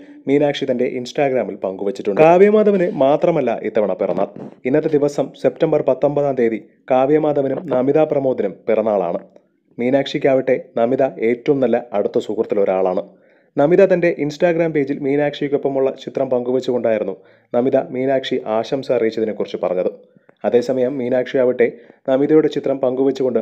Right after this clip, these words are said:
ആശംസ അറിയിക്കുകയും ചെയ്തിരിക്കുകയാണ്. ഒരുപാട് സിനിമാ താരങ്ങളും സഹപ്രവർത്തകരും ആരാധകരും കാവ്യ മാധവനും നമിത പ്രമോദിനും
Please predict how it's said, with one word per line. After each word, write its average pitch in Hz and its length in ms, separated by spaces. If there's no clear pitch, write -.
ആശംസ 113 440
അറിയിക്കുകയും 101 560
ചെയ്തിരിക്കുകയാണ്. 95 720
ഒരുപാട് 131 300
സിനിമാ 143 320
താരങ്ങളും 139 480
സഹപ്രവർത്തകരും 131 880
ആരാധകരും 117 680
കാവ്യ 117 300
മാധവനും 120 420
നമിത 123 280
പ്രമോദിനും 113 540